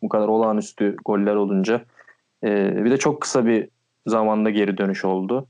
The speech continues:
Olur böyle Tottenham açısından düşüşler, kalkışlar. Southampton ilk altı yedide olur. Kısa geçiyorum biraz, özür dilerim. Aston Villa'ya gelmek istiyorum çünkü.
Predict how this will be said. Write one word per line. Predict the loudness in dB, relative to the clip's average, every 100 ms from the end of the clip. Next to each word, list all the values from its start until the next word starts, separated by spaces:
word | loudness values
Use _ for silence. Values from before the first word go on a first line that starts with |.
| -2
Olur | 0 2 2
böyle | 0 0
Tottenham | -2 -2 0
açısından | -2 -4 -2 0 0 -2
düşüşler, | -6 -8 -4 -4
kalkışlar. | -2 -4 -4 -4 -2 -4 -8 -20 -20 -20 -20 -20 -20 -12
Southampton | -2 0 2 0 0 0 0 0 -2 _ _ _ _ _ _ _ _ _ _ -4
ilk | -2 0
altı | 0 0 0
yedide | 0 0 0 -2 -2 _ _ _ _ _ _ _ _
olur. | -2 0 -2 -8 _ _ _ _ _ _ _ -20
Kısa | -6 -2
geçiyorum | -2 -2 -2 -4 -2
biraz, | -4 -4
özür | -4 -4
dilerim. | -4 -4 -2
Aston | -2 -2 -2 0
Villa'ya | 2 2 2
gelmek | 2 0 -4
istiyorum | -6 -4 -4 -4
çünkü. | -6 -4 -6